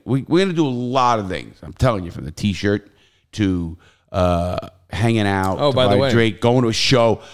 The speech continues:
Speaker 1: kinda dominate. We're gonna have a gr-, great group. Now, and I'm gonna let everybody know this. You might read shit about fights. There will be no, I'll throw you the fuck overboard. Uh, there's no violence in this fucking cruise.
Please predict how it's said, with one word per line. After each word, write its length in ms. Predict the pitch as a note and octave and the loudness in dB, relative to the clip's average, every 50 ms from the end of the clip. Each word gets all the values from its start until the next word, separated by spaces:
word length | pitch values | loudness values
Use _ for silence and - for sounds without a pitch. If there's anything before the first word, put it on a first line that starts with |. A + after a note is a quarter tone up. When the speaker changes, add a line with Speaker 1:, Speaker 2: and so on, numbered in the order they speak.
| - - - _ _ | -20 -20 -20 _ _
Speaker 1:
kinda 280 | - - - G#3+ G#3+ F#3 | -4 0 2 2 2 2
dominate. 600 | B2+ - B2+ C3 C#3+ C3 B2 A2 G#2 F#2+ - - - | 2 0 0 0 2 2 2 2 0 0 -2 -6 -6
We're 160 | G#2 C3 G3 | -4 -2 0
gonna 140 | G3 A#3 A3+ | 0 2 0
have 100 | G3+ D#3 | 0 0
a 40 | B2+ | -2
gr-, 180 | G#2 A2 A2+ G2 - - | 0 0 0 0 0 -4
great 220 | - F#2+ E2+ - | -6 -6 -6 -6
group. 240 | - - - - - _ _ _ _ _ _ - - - - | -10 -12 -14 -14 -16 _ _ _ _ _ _ -20 -20 -10 -4
Now, 220 | - A#2+ B2 - - | -2 0 0 0 0
and 120 | - B2+ C3 | -2 0 2
I'm 120 | D#3 F#3 | 2 2
gonna 120 | G3+ G3 F#3+ | 2 2 2
let 120 | G3 F3+ | 4 2
everybody 420 | F3+ D#3+ F3 F3 D3 D#3+ D3 D3 | 2 4 4 4 4 2 2 2
know 160 | C#3 C3+ B2 A#2 | 2 2 2 0
this. 180 | G#2 G2+ F2+ | 0 -2 -2
You 100 | A#2 D#3 | -2 0
might 140 | D#3+ E3 D3+ A#2+ | 0 0 0 0
read 240 | A#2 C3 C3 B2 G#2+ | 0 0 0 0 -2
shit 200 | - - C3+ G#2+ | -2 -2 0 0
about 240 | A2 G2 G2+ G2 - | 2 2 2 0 0
fights. 520 | - - F#2+ G2+ G2+ G2 F#2 - F2+ F2+ F2+ - _ _ _ _ _ | -4 -6 -2 -2 -2 -2 -4 -6 -10 -12 -12 -12 _ _ _ _ _
There 120 | - F#2+ A2+ | -4 -2 -2
will 160 | A2+ A2 G#2 | 0 0 0
be 180 | F2+ G2+ G2+ F#2+ | 0 0 0 0
no, 460 | F#2+ F#2 F#2 F#2+ G2+ A#2 A#2+ A#2 G#2+ - - | 0 0 2 2 2 2 2 2 0 -2 0
I'll 200 | A2+ D3 E3+ F3+ | 0 2 2 0
throw 220 | - - - B2 A2+ | 0 0 0 2 2
you 160 | G#2 F2+ E2+ | 2 0 -2
the 80 | F2 | -6
fuck 320 | F2+ - - F2+ F2+ - - | -10 -8 -6 -6 -6 -6 -6
overboard. 480 | F2+ E2 D#2+ D2+ C2 - - - - _ - - - - - - - - | -6 -6 -6 -8 -10 -10 -12 -12 -14 _ -20 -20 -18 -18 -18 -14 -6 -2
Uh, 120 | G#2+ G#2 - - | -2 -2 -2 -4
there's 260 | G2 F#2 G#2+ G2 E2+ | -4 -2 -2 -2 0
no 300 | F#2 A2 A#2+ C3 C3 C3 A#2+ | 0 2 2 4 2 2 0
violence 640 | G2+ G#2 F#2+ F#2 F2+ F2+ F2 F2 E2+ D#2+ - - _ - | 0 0 0 0 0 -2 -2 -2 -4 -6 -10 -16 _ -8
in 140 | - F2 E2 | -6 -4 -4
this 120 | E2 D#2 - | -4 -6 -6
fucking 280 | - - - - - - | -8 -10 -10 -12 -14 -8
cruise. 420 | - F#2 F2 F2 E2+ E2 D#2 - | -4 -2 0 0 0 -2 -4 -8